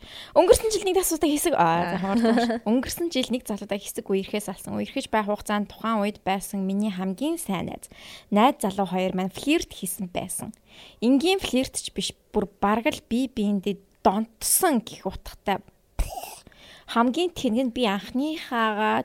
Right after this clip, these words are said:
Speaker 1: тэр залууд өгсөн, одоо ч амар харамсдаг, хоёулангийнх нь ам-, амьдралыг самармаар байсан ч шүд зугаад твчсэн. Одоо ботход ч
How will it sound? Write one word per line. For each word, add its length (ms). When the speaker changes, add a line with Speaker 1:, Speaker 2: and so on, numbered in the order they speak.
Speaker 1:
тэр 160
залууд 400
өгсөн, 320
одоо 240
ч 160
амар 240
харамсдаг, 560
хоёулангийнх 480
нь 160
ам-, 200
амьдралыг 560
самармаар 880
байсан 480
ч 80
шүд 480
зугаад 400
твчсэн. 480
Одоо 400
ботход 480
ч 160